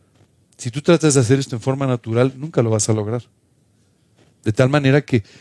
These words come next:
lo que tú y yo necesitamos es el trabajo profundo de Dios en nuestras vidas para que esto se convierta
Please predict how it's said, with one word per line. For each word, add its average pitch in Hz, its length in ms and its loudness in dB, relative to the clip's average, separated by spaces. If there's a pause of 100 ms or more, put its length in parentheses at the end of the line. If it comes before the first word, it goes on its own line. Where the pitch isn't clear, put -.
(200)
lo 117 120 -10
que 113 120 -10
tú 127 120 -10
y 131 40 -4
yo 131 80 -2
necesitamos 117 680 -6
es 113 140 -4
el 110 120 0
trabajo 120 400 -4
profundo 135 560 -12
de 113 80 -6
Dios 113 220 -6
en 113 80 -8
nuestras 104 360 -10
vidas 117 380 -6 (380)
para 107 180 0
que 120 100 -4
esto 123 180 -4
se 117 140 -6
convierta 107 640 -4